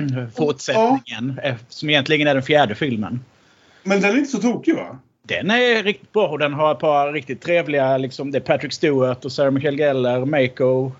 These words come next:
Speaker 1: eh, liksom.
Speaker 2: Ja, men hur som helst, sen, och samma år, tjugohundrasju, bestämde sig Michael Bay för att göra våra liv sämre genom att,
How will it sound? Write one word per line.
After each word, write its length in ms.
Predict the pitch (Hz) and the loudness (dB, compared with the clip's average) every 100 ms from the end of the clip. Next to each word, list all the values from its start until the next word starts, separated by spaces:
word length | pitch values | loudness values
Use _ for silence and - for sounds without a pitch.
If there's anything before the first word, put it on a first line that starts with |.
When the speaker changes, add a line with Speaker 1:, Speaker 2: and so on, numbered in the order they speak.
| - | -10
Speaker 1:
eh, 420 | 127 120 123 123 | -4 0 0 0
liksom. 380 | 117 113 113 113 - _ | -2 -8 -8 -10 -12 _
Speaker 2:
Ja, 240 | 165 139 - - | -2 -2 -4 -2
men 100 | 214 | 0
hur 100 | 240 | 2
som 100 | 185 | 2
helst, 260 | 160 139 - | 0 0 -2
sen, 320 | 220 185 165 147 - | 0 0 -2 -6 -4
och 200 | 190 175 | 0 2
samma 220 | 180 160 | 2 2
år, 200 | 220 151 | 2 0
tjugohundrasju, 760 | 143 151 143 143 143 139 135 135 | 0 -2 0 0 0 0 2 0
bestämde 600 | 139 139 147 135 131 131 | -2 -4 0 2 2 0
sig 480 | 139 131 127 131 131 | -2 0 2 2 2
Michael 340 | 143 139 143 | 2 2 0
Bay 260 | 135 127 131 | 2 2 0
för 160 | 135 | 0
att 360 | 127 123 - - | -2 -2 -6 -4
göra 340 | 135 135 127 | 0 2 2
våra 220 | 127 127 127 | 2 2 2
liv 260 | 123 117 | 2 -2
sämre 460 | 113 131 117 113 117 | 0 0 2 0 0
genom 260 | 117 117 | 0 0
att, 180 | 113 117 | -2 -4